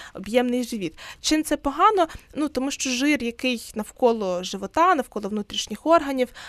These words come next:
а, він такий, скажімо, більш небезпечний для нас, тому що те, що там на сідницях, в ногах, він такий, е,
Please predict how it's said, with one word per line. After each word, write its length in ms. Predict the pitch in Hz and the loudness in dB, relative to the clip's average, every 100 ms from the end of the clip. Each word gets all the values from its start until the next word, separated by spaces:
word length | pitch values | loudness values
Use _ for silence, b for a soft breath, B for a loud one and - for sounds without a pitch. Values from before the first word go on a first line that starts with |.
| B | B
а, 160 | 208 202 | -4 -2
він 320 | 220 285 269 | -2 -4 -4
такий, 680 | 240 - 254 233 - 233 208 | -8 -4 -4 -4 -6 -6 -6
скажімо, 580 | - 220 214 202 185 - - | -4 -4 -2 -4 -4 -6 -4
більш 320 | 208 269 - | 0 0 0
небезпечний 760 | 233 240 - - 254 - 202 175 | -2 -4 -2 2 2 0 -6 -6
для 160 | 185 | -4
нас, 260 | 185 165 - | -4 -4 -8
тому 200 | 196 226 | -6 -6
що 160 | - | -6
те, 180 | 247 254 | -2 0
що 180 | - 220 | 0 -4
там 220 | 214 202 B B | -4 -4 B B
на 100 | 214 | -4
сідницях, 680 | - 208 240 381 392 233 - | -2 -2 -2 -2 -2 -4 -4
в 40 | 208 | -6
ногах, 480 | 202 254 330 302 | -2 2 4 2
він 380 | 208 254 262 214 - | -2 -2 -2 -6 -8
такий, 380 | 220 226 220 - - | -6 -4 -4 -6 -4
е, 120 | 208 | -4